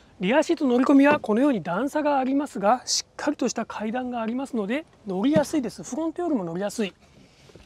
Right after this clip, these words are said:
そしてリアシートね、これ本当にね、意外なほど、さっきのチェックでも分かりましたけれども、柔らかめで座り心地いいです。シートは意外なほど横幅がたっぷりありまして、これなら、美智子、ひろこ、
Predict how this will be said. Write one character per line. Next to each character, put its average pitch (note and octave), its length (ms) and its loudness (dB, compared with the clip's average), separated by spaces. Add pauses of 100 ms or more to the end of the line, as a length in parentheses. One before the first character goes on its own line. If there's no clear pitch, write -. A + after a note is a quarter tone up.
(800)
そ - 160 -6
し - 80 -2
て F#3+ 280 -2
リ F3+ 180 -4
ア - 100 -8
シ C4 260 -10
ー - 40 -12
ト F3 120 -8
ね、 D3+ 260 -6
こ - 120 -14
れ D#3+ 60 -8
本 B3+ 260 -8
当 C#4 140 -8
に B3+ 80 -6
ね、 A3 140 -4
意 D#3+ 140 -6
外 A#3 260 -4
な B3 120 -4
ほ A3 120 -4
ど、 G#3+ 140 0
さ C4 120 -4
っ - 40 -8
き - 120 -6
の F#3 80 0
チ A#3+ 120 -8
ェ - 20 -10
ッ - 40 -14
ク F#3+ 120 -6
で E3+ 40 0
も F3 100 -2
分 E3+ 60 -6
か G#3+ 60 -4
り A3+ 60 -2
ま B3+ 100 -2
し - 60 -12
た A3+ 80 -4
け G3+ 80 -2
れ G#3+ 40 0
ど A3 80 -4
も、 A#3+ 120 -4
柔 D3+ 100 -12 (240)
ら B3 100 -8
か B3 120 -10
め A3 160 -6
で A#3 180 -2 (320)
座 - 280 -6
り F#3 60 -4
心 G#3 240 -4
地 - 220 -20
い G#3 140 -4
い - 20 -2
で G3+ 140 0
す。 - 180 -20 (140)
シ - 340 0
ー B3 60 -4
ト F#3+ 120 -2
は D#3 120 0
意 C#3+ 100 -10
外 G3+ 260 -2
な D4 120 -2
ほ - 80 -10
ど C#4 100 0
横 B3+ 240 -4
幅 C4+ 240 0
が C4 80 -2
た - 160 -8
っ - 80 -16
ぷ - 80 -2
り D4+ 100 2
あ G#3+ 60 2
り F#3+ 80 -2
ま A3+ 100 -2
し - 60 -8
て、 G#3+ 240 -2
こ - 140 -2
れ D#4 80 2
な D#4+ 100 0
ら、 A3+ 240 4 (260)
美 C4 140 2
智 - 180 -6
子、 A#3+ 180 4 (680)
ひ - 180 2
ろ C4 140 2
こ、 G#3+ 240 -6